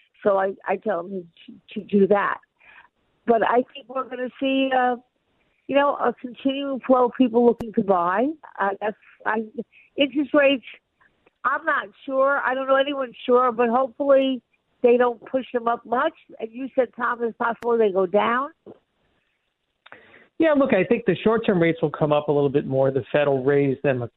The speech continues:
Speaker 2: couple more times at smaller increments, but they're very close to the end of doing that, right? Which means, uh, usually by the time they're done raising, they usually cut, you know, six to twelve months after that,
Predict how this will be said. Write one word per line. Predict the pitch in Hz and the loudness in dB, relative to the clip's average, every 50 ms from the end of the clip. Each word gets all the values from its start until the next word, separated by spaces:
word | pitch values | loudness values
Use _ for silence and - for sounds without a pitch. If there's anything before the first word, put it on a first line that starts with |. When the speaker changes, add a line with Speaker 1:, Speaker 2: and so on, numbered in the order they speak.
| - - | -12 -6
Speaker 2:
couple | - - - 151 | -6 -6 -2 -2
more | 143 135 131 | -2 0 -2
times | 120 - - 131 131 131 131 127 127 | -2 -2 -2 0 0 0 0 0 0
at | 135 123 - - - | -2 -2 -4 -8 -2
smaller | - 151 147 151 143 139 139 175 | 0 2 2 2 2 2 2 0
increments, | 233 - 165 139 139 135 131 127 - - _ _ _ _ _ _ _ _ _ _ _ _ - | 0 0 0 2 2 0 0 -2 -8 -12 _ _ _ _ _ _ _ _ _ _ _ _ -12
but | 135 131 165 165 160 160 - - _ _ _ _ - | -8 -4 -2 -2 -2 -2 -6 -14 _ _ _ _ -8
they're | - 151 160 160 139 | -2 0 0 2 2
very | 135 170 196 208 208 190 | 2 2 2 2 2 0
close | - - 185 175 170 156 - - _ _ | 2 2 2 2 2 0 -2 -6 _ _
to | - | -4
the | 147 151 147 147 | -2 0 2 2
end | 147 147 143 135 | 2 0 0 -2
of | 127 127 | -4 -2
doing | 120 151 151 143 135 117 110 | 0 0 0 0 -2 -4 -6
that, | 123 120 117 - - | -8 -8 -8 -8 -4
right? | 135 131 135 139 - | -2 0 0 0 -2
Which | 147 135 - | -4 -4 -2
means, | - 143 143 139 135 135 123 123 - - _ _ _ - | -2 0 0 2 0 0 -2 -6 -10 -20 _ _ _ -4
uh, | - 135 131 131 127 127 123 - | 0 0 2 2 2 2 0 0
usually | - 165 180 160 180 165 | 0 0 2 2 2 2
by | 147 156 151 | 2 2 2
the | 143 - | 2 2
time | - 160 156 151 | 0 0 2 2
they're | 147 139 | 0 0
done | 131 123 123 147 139 135 139 135 135 131 131 131 - _ _ _ _ _ - | 0 0 0 2 2 2 2 0 0 -2 -4 -6 -8 _ _ _ _ _ 0
raising, | 135 143 151 156 151 160 190 185 190 196 202 196 - _ _ _ _ _ _ | 2 4 4 4 2 2 2 2 2 2 0 -2 -4 _ _ _ _ _ _
they | - 151 | 0 2
usually | 151 156 160 156 156 151 139 123 - - - | 2 2 2 0 0 -2 -2 -2 -6 -8 -2
cut, | - 143 143 - - - _ _ _ _ _ _ _ - | -2 0 0 -2 -6 -14 _ _ _ _ _ _ _ -8
you | - 147 | -4 -2
know, | 143 139 131 123 123 - - _ _ _ - - - | 0 0 0 -2 -2 -6 -12 _ _ _ -12 -6 -4
six | 185 165 _ | -4 -2 _
to | - 156 | -4 -4
twelve | - - 160 147 139 135 | -2 0 0 0 0 2
months | 131 135 127 120 - - - | 0 0 0 -2 -4 -6 -4
after | 139 120 - - - 143 | -4 -4 -4 -4 -6 -6
that, | - - - - | -6 -6 -6 -8